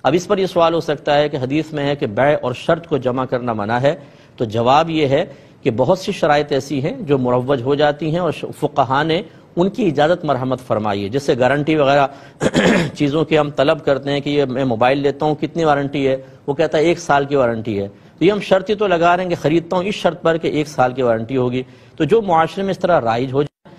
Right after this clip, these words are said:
या ऐसी शराइत जिनको उलमा इजाज़त दें, मुफ्तियान किराम, और वो इस वजह से इजाज़त दें कि अगर वो शर्त ना लगाई जाए, वो कंडीशन ना लगाई जाए,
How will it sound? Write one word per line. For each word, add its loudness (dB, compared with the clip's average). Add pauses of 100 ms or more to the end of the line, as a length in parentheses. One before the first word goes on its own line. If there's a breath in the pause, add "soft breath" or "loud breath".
(220 loud breath)
या 4
ऐसी 0
शराइत 2
जिनको -2
उलमा 2
इजाज़त 0
दें, 0
मुफ्तियान -2
किराम, 0
और 2
वो 2
इस -6
वजह 0
से -2
इजाज़त 0
दें 0
कि -2
अगर 0
वो 0
शर्त -4
ना 2
लगाई 0
जाए, 0
वो -4
कंडीशन -4
ना 0
लगाई 0
जाए, 2